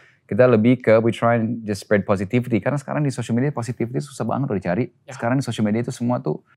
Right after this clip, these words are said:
Speaker 2: Sensasional.
Speaker 1: sensasional.
Speaker 2: Right.
Speaker 1: Apa, cari sesuatu gimana. And I'm like you. It's like, I'll post something you don't like it, up to you. Aku nggak
Speaker 2: Hmm.
Speaker 1: akan cari-cari post sesuatu hanya biar dapat di-boost apa gimana. Nggak juga.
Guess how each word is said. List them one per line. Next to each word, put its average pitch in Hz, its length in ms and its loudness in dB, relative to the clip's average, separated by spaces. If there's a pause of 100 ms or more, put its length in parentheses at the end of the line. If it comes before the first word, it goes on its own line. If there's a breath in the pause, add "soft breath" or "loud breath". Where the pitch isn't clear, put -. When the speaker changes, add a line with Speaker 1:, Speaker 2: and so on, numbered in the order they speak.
(200)
Speaker 2:
Sensasional. 165 640 -6
Speaker 1:
sensasional. 143 760 0
Speaker 2:
Right. 139 160 -2
Speaker 1:
Apa, 120 160 2
cari 120 280 -2
sesuatu 127 480 -2
gimana. 123 480 4
And 113 140 0
I'm 123 100 4
like 127 180 4
you. 131 340 2
It's 113 120 -8
like, 113 180 0
I'll 160 140 2
post 202 240 4
something 208 220 2
you 220 100 2
don't 190 140 4
like 220 140 0
it, 214 100 -4
up - 140 2
to 240 80 0
you. 196 280 4
Aku 123 160 0
nggak 170 220 8
Speaker 2:
Hmm. 156 60 2
Speaker 1:
akan 139 120 2
cari-cari 131 640 0 (480 soft breath)
post 127 180 2
sesuatu 135 240 2
hanya 139 320 4
biar 123 240 6
dapat 120 340 4
di-boost 113 440 2
apa 117 160 0
gimana. 117 340 2
Nggak 123 180 0
juga. 160 300 2